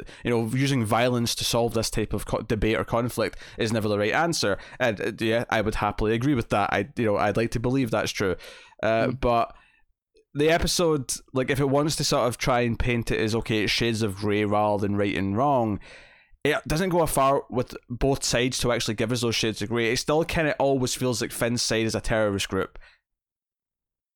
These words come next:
Speaker 1: despite the fact that it tries to make us sympathetic towards them through Crusher.
Speaker 2: No,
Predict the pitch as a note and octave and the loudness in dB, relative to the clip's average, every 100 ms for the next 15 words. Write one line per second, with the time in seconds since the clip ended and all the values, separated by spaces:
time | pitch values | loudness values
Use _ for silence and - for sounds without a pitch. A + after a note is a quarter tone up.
0 | _ _ C#3+ - C#3 B2+ C3 A#2+ A#2 - | _ _ -2 0 2 2 2 2 0 0
1 | B2 - A#2+ A2 - A#2 G#2+ A#2+ G#2+ - | -2 0 -2 -2 -2 -2 0 -2 -2 -2
2 | G#2 G#2 G#2+ G#2 G#2 A2+ G#2 - F#3 | -2 -2 -2 -4 -2 -2 -2 -2 -4